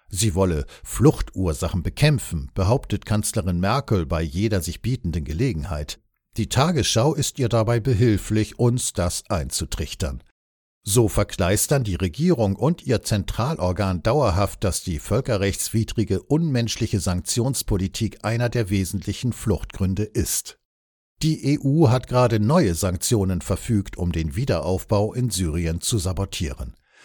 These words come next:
Zugleich haben die U S A ihre Sanktionen verschärft. Sie seien dazu gedacht,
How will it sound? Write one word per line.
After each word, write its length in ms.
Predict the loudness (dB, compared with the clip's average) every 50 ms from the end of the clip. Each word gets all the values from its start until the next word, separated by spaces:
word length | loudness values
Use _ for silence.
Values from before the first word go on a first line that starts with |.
| -20 -20 -14 -4
Zugleich 640 | 0 2 2 2 2 2 2 4 4 2 2 2 2
haben 200 | 2 2 2 0
die 140 | -2 -4 -4
U 180 | -2 0 0
S 160 | 0 0 -2 -2
A 260 | 0 2 2 2 0 0 0
ihre 240 | 0 2 2 2 2
Sanktionen 680 | 0 0 0 0 -2 0 0 2 2 2 0 -2 -2
verschärft. 720 | -2 -2 0 2 2 2 2 0 -2 -6 -10 -12 -14 -14 -18 _ _ -20 -20 -10 -2
Sie 220 | 0 2 2 2
seien 320 | 2 2 2 2 2 2
dazu 360 | 2 2 2 2 0 0 -2 0
gedacht, 540 | 0 0 0 2 0 0 -2 -6 -12 -14